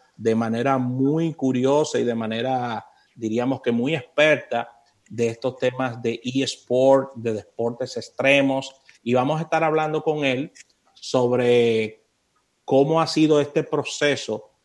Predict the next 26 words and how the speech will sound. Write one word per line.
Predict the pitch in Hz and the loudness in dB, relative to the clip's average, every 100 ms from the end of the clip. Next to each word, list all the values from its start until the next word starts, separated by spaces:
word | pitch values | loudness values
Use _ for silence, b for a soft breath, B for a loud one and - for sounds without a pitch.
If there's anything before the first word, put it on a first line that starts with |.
| _ _ | _ _
de, | 104 110 117 117 113 | -12 -6 -2 0 0
de | 110 113 | 0 -2
pandemia | 117 113 117 120 127 135 139 | -2 -2 0 0 0 -2 -2
con | 120 | -4
relación | 117 113 107 - 120 131 | -4 -6 -8 -6 -4 -2
a, | 131 120 110 | -2 -2 -4
a | 117 113 | -6 -6
estos | 120 - 131 135 | -8 -6 -8 -4
renglones | 127 117 120 139 131 117 - _ _ _ _ | -4 -2 0 0 -2 -4 -12 _ _ _ _
del | 110 110 113 113 113 | -14 -2 0 0 0
deporte | 117 - 135 135 120 | 0 4 4 4 0
que | 123 | -2
han | 120 | -2
ido | 131 143 139 | 0 0 0
creciendo | 131 113 - 139 196 165 113 104 _ _ _ - | -2 -2 -4 0 0 0 -4 -8 _ _ _ -18
de | 113 123 | -4 -2
manera | 123 117 123 139 139 135 127 | -2 -2 -2 2 4 4 2
efectiva, | 123 123 - - 151 151 131 | -4 -6 -10 -4 0 2 0
que | 123 | -2
han | |
ido | 120 127 139 139 131 | -2 0 2 0 0
aumentando | 131 127 120 113 135 151 165 | -2 -2 -4 -4 -2 0 0
la | 160 | 0
cantidad | 151 139 135 131 139 | 0 -2 0 0 2
de | 151 | 0
seguidores, | - 147 139 147 139 127 - | -2 0 4 4 4 0 -6